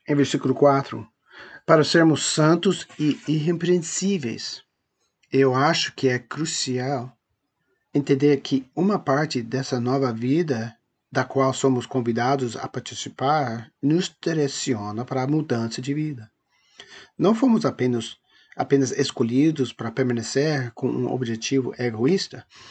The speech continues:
mas para começar a refletir o caráter e a atitude do Pai como santo e sem culpa. No versículo cinco,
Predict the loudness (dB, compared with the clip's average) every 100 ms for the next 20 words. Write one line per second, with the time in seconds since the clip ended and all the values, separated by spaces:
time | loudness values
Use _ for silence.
0 | -20 -20 -10 -2 -2 -2 -2 -4 -2 -2
1 | -2 -2 -2 -2 -2 -6 -6 -6 -6 -4
2 | -2 -2 -4 -6 -4 -2 -2 -2 -6 -6
3 | -6 -10 _ _ -2 0 -2 -6 0 0
4 | 0 -4 -6 -6 -6 -6 -8 -6 -4 -4
5 | -4 -6 -4 -2 -2 -6 -18 -20 _ _
6 | _ -10 -6 -2 -2 -2 -4 -6 -8 -18
7 | -18 _ _ _ _ -20 -14 -4 -2 -2
8 | -4 -4 -4 -2 -2 -2 -10